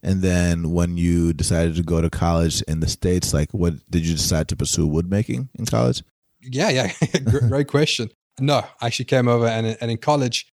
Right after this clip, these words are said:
Speaker 2: I actually majored in accounting, international business, and management information systems. And I think that the biggest thing there is, and actually it's a really funny story, growing up, you always, you know, you watch tons of American movies and screens, and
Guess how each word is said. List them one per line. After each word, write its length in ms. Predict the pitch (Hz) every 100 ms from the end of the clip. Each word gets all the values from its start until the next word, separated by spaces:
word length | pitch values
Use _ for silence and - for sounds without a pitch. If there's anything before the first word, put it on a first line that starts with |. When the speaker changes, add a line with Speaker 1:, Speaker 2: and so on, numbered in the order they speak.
| _ -
Speaker 2:
I 80 |
actually 240 | 113 - 117
majored 300 | 117 113 110
in 80 | 104
accounting, 560 | - 127 131 131 131 _ _
international 380 | 120 113 110 113
business, 400 | 117 113 110 - -
and 360 | 110 110 110 117
management 320 | 113 - 117
information 320 | 113 110 -
systems. 500 | - 107 - 101 - - _ _ _
And 380 | 113 110 110 104 - - _ -
I 60 |
think 220 | 120 170
that 60 | 135
the 80 | 135
biggest 280 | 135 170 -
thing 140 | 127
there 200 | 120 120
is, 140 | 113 110
and 60 |
actually 200 | 117 -
it's 80 | 117
a 60 | 110
really 240 | 120 127
funny 220 | - 123
story, 440 | 117 - 127 117 110 _ _ 127
growing 360 | 123 127 147 131
up, 260 | 117 -
you 120 | 120 120
always, 380 | 120 117 - 117
you 80 |
know, 60 | 117
you 80 | 117
watch 220 | 120 -
tons 240 | - 123
of 80 | 117
American 420 | 113 113 113 -
movies 320 | 113 113 113 110
and 140 | 80
screens, 420 | - 117 113 110
and 140 | 104